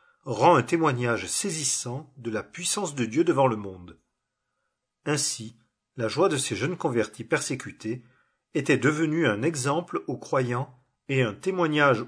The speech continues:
au monde alentour, car, en tout lieu, leur foi envers Dieu était devenue un sujet d'émerveillement. Leur témoignage avait un triple caractère.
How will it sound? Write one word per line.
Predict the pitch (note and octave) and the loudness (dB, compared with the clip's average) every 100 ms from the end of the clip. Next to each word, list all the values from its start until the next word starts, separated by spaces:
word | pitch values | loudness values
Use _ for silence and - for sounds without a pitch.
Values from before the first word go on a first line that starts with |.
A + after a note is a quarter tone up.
| - | -4
au | A2+ | -2
monde | A#2+ E3 D3+ | 0 0 2
alentour, | B2 G2+ - G#2+ B2+ - _ _ _ _ | 2 0 -6 -6 -6 -8 _ _ _ _
car, | - B2 D#3 - B2+ | -2 2 2 2 -6
en | A#2+ | -8
tout | - F3+ | -6 -4
lieu, | C3 B2+ D#3 - _ _ _ | 0 -2 -2 -10 _ _ _
leur | B2+ A#2 | -2 -2
foi | - - F#3 | -2 2 2
envers | D#3+ A#2+ A2+ | 4 2 0
Dieu | G2+ B2 F3 | -2 -4 -4
était | C#3 C3 A#2+ | -4 -4 -2
devenue | C3 B2 C3+ E3+ | 0 0 -2 -2
un | C3+ | -4
sujet | - A2 A#2 A#2+ | -4 -6 -2 -2
d'émerveillement. | G#2 D#3 F3 B2 G#2 F2+ F2 - _ _ _ _ _ _ _ _ _ _ _ _ _ _ _ _ - | -2 0 0 0 -2 -4 -14 -18 _ _ _ _ _ _ _ _ _ _ _ _ _ _ _ _ -6
Leur | C#3 C#3 | 2 2
témoignage | - F#3 F3+ E3 E3+ G3+ F#3 - - | 2 2 4 4 0 0 -6 -12 0
avait | C3+ C#3 D#3+ | 0 2 2
un | A2 | 0
triple | - - A#2+ - B2 | -4 -6 -6 -6 -4
caractère. | A#2+ G#2 G#2 - F#2+ - - - | -2 -2 -6 -10 -14 -14 -16 -20